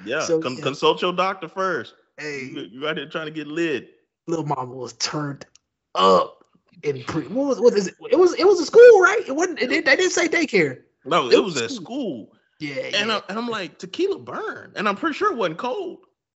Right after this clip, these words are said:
Speaker 2: No, they said pre-mix. It was a
Speaker 1: Oh,
Speaker 2: pre-mix
Speaker 1: okay.
Speaker 2: Cuervo
Speaker 1: Yeah.
Speaker 2: margarita thing. So I think that's a little bit softer, probably more like a juicy juice.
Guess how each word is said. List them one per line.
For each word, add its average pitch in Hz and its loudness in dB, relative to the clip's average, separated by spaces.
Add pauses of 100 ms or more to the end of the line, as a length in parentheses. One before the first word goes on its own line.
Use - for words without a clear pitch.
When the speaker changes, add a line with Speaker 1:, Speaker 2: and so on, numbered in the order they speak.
Speaker 2:
No, 170 2
they 196 6
said 226 6
pre-mix. 208 2 (240)
It 180 4
was 170 2
a 135 0
Speaker 1:
Oh, 143 2
Speaker 2:
pre-mix 254 0
Speaker 1:
okay. 101 -8
Speaker 2:
Cuervo 170 2
Speaker 1:
Yeah. 147 -10
Speaker 2:
margarita 147 -2
thing. 131 -10
So 147 -8
I 175 0
think 202 -2
that's 190 -2
a 160 0
little 151 -2
bit 131 -10
softer, 165 -2
probably 156 0
more 143 -2
like 131 -6
a 127 -12
juicy 160 -2
juice. 180 0